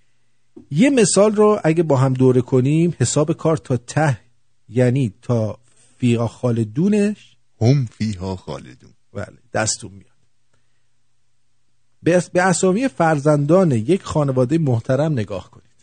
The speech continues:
Speaker 2: بفهمید.
Speaker 1: و می‌بینید بر فرض دو تا پسر یا دختر دارن. البته تعداد دختر و پسر برای مردم ربطی به ریا و اینا ربط مستقیم نداره.
Speaker 2: ام.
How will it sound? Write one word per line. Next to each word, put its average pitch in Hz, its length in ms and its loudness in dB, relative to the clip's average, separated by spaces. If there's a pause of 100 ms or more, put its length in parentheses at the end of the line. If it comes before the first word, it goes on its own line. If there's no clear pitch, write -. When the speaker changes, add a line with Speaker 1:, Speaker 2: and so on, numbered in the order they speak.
(120)
Speaker 2:
بفهمید. 71 460 -16 (800)
Speaker 1:
و 156 100 2
می‌بینید 160 560 2
بر 147 160 2
فرض 127 460 -2
دو 190 100 2
تا 208 140 -6
پسر 175 360 -2
یا 175 140 0
دختر 104 420 -6
دارن. - 200 -20 (1400)
البته 151 320 0
تعداد 180 420 2
دختر 151 520 0
و 131 100 -2
پسر 170 600 0 (640)
برای 131 220 0
مردم 131 600 -2
ربطی 175 340 -2
به 143 140 0
ریا 123 340 2
و 147 220 0
اینا 120 240 -2
ربط 139 260 -6
مستقیم 127 800 -4 (260)
نداره. 120 480 -2
Speaker 2:
ام. 85 240 -6